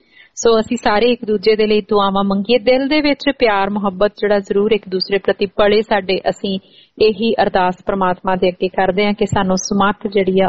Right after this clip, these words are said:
ਉਹ ਜ਼ਰੂਰ ਪ੍ਰਮਾਤਮਾ ਬਖਸ਼ਦਾ ਰਹੇ। ਤੇ ਕਹਿੰਦੇ, "ਸੰਗਰਾਂਦ ਦੇ ਦਿਹਾੜੇ ਦੀਆਂ ਸਾਰਿਆਂ ਨੂੰ ਬਹੁਤ ਬਹੁਤ ਮੁਬਾਰਕਾਂ।" ਸੋ ਬਿਲਕੁਲ ਜੀ, ਸਾਰਿਆਂ ਨੂੰ ਬਹੁਤ ਬਹੁਤ ਮੁਬਾਰਕਾਂ। ਨਾਨਕਸ਼ਾਹੀ ਨਵਾਂ ਸਾਲ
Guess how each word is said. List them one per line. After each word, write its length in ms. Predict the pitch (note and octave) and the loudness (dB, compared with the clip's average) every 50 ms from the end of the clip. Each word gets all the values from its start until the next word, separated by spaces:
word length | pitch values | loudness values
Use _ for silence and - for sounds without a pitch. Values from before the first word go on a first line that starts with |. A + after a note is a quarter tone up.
| - | 0
ਉਹ 60 | - G3 | 0 -2
ਜ਼ਰੂਰ 360 | F#3 G3+ G3 G3 F#3+ G3 F#3+ - | 0 0 2 2 2 2 2 0
ਪ੍ਰਮਾਤਮਾ 460 | - F#3 F#3 F3+ F3+ - - F#3 F3+ | -2 -2 0 -2 -2 -2 -2 -2 -2
ਬਖਸ਼ਦਾ 460 | F3+ F3+ F#3 F3+ - - - A#3+ A#3 | 0 0 -2 -2 -2 0 2 2 2
ਰਹੇ। 220 | A#3 A#3 G#3+ A#3 A3+ - - - - - - - _ - | 2 0 0 -2 -4 -4 -8 -18 -20 -20 -20 -18 _ 0
ਤੇ 120 | A#3 A#3 | 0 0
ਕਹਿੰਦੇ, 240 | - C4 B3+ B3 C#4 | 2 2 2 2 0
"ਸੰਗਰਾਂਦ 480 | C4+ - C#4 B3 A#3+ A#3+ B3 B3+ B3+ B3+ | 0 0 -2 0 2 2 2 2 2 0
ਦੇ 100 | C#4 C4+ | 0 2
ਦਿਹਾੜੇ 400 | C4+ C4+ B3+ C4 B3 A3 G#3 G3+ | 2 2 2 0 0 0 0 -2
ਦੀਆਂ 180 | G#3 G#3 G#3 | -2 -2 -4
ਸਾਰਿਆਂ 560 | G#3+ - - C4 B3+ C4 C4 C4+ C#4 C#4 C4+ C4 | -4 -2 -2 0 2 2 2 2 2 2 2 0
ਨੂੰ 100 | C4+ B3 | 0 0
ਬਹੁਤ 300 | A#3 G3+ F#3 G#3+ G3+ - - F#3+ | -2 -2 -2 -2 -4 -4 -4 -4
ਬਹੁਤ 240 | G3 F3+ F#3+ F#3 - G3 | -2 -2 -2 -2 -2 -4
ਮੁਬਾਰਕਾਂ।" 500 | G3 F#3+ F3 F#3 F3+ F3 F3+ - A3 A#3 - - - - - - - | -4 -2 0 0 0 0 0 -2 -2 -2 -4 -6 -12 -20 -20 -12 -4
ਸੋ 140 | - C#4+ B3+ | -2 0 2
ਬਿਲਕੁਲ 300 | C4+ C4+ C4 - D#4 D4+ | 2 2 2 2 2 2
ਜੀ, 100 | D#4 D4+ | 2 2
ਸਾਰਿਆਂ 340 | - - C4 B3+ C4 C#4+ | 2 2 2 2 2 2
ਨੂੰ 120 | C#4+ D4 C4 | 0 0 0
ਬਹੁਤ 240 | A#3+ A#3 A#3+ B3+ A#3+ | 0 0 0 0 0
ਬਹੁਤ 180 | - C4+ C4+ - | 0 0 0 0
ਮੁਬਾਰਕਾਂ। 460 | B3+ B3+ A3+ A#3+ A3 A3 A3+ - A#3 A#3 | -2 -2 -2 0 0 -2 -2 -2 -2 0
ਨਾਨਕਸ਼ਾਹੀ 520 | A#3 G#3+ G#3+ A3 - - B3 A#3+ A#3+ A#3 | 0 0 -2 -2 -2 0 0 2 2 2
ਨਵਾਂ 260 | A3+ G#3+ G#3 G#3 G#3 | 0 0 0 0 -2
ਸਾਲ 560 | G#3 - - A3 G3+ G3+ G3+ G#3+ A3 G#3 F#3 | -2 -2 0 0 2 2 2 2 0 -2 -4